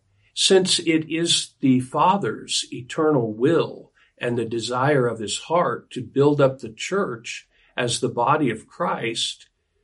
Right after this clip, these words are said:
we actually do his will by functioning in the meetings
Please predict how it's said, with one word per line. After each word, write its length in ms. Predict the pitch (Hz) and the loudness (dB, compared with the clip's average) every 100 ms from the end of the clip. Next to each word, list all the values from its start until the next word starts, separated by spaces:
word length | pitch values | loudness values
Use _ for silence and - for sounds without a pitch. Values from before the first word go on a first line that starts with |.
| _ _ - | _ _ 2
we 180 | 143 151 | 4 6
actually 480 | 180 - 170 156 | 4 0 2 2
do 360 | 131 - 147 196 | 2 4 4 6
his 280 | 175 180 143 | 4 2 0
will 600 | 143 185 180 113 - - _ _ | -2 0 0 -4 -8 -20 _ _
by 140 | 131 123 | -2 -2
functioning 920 | - 156 196 190 131 113 117 143 139 | -2 -2 0 -2 -2 -2 0 0 -2
in 180 | 123 139 | -2 0
the 60 | |
meetings 760 | 151 165 196 120 - - - | 2 2 2 -2 -6 -10 -10